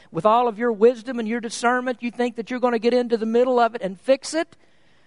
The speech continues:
then you know one word wrongly misplaced can get your eyes scratched out. So you have to be very careful about this.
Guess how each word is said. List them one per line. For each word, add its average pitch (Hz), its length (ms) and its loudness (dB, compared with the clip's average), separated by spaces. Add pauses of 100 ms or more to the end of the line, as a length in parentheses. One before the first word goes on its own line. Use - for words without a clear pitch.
(300)
then 170 160 -4
you 226 120 -2
know 226 200 2
one 240 560 -2
word 220 460 0
wrongly 214 500 -2
misplaced 208 640 -4
can 190 140 -10
get 190 180 -2
your 190 100 0
eyes 202 320 0
scratched - 460 -6
out. 147 300 -6
So - 80 -6
you 202 120 -2
have 220 120 0
to 226 80 -8
be 208 100 -6
very 208 220 0
careful 269 420 -2
about 160 360 -2
this. - 300 -16